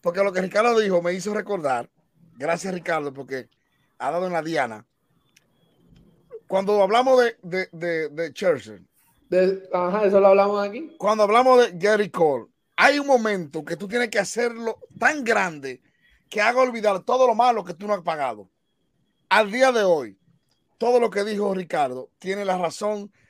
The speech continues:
Speaker 1: en un dos mil por mil, pero para los fanáticos y para el mundo del béisbol, le está pagando con creces todo el dinero que le ha dado.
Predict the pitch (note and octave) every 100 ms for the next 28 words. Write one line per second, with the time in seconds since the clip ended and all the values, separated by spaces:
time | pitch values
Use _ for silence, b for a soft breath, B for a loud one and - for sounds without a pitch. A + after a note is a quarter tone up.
0 | _ - D3+ F#3 G#3 G#3+ _ E3 E3 F3+
1 | F#3+ F#3+ E3 D#3 A#2 _ _ _ _ D#3+
2 | E3+ F3 E3 E3+ F3 F3+ F#3+ F3+ E3 D#3
3 | E3 E3 F#3+ F#3 F3+ F3 A3+ A#3 - _
4 | _ _ C3+ D3 - F#3 F#3+ E3+ F#3 F#3+
5 | F3+ D#3+ C#3 F3+ F#3 G3 E3+ _ _ _
6 | _ _ _ _ C4 D4 C#4 B3+ G#3+ G3+
7 | G#3 G#3+ F3+ F3+ E3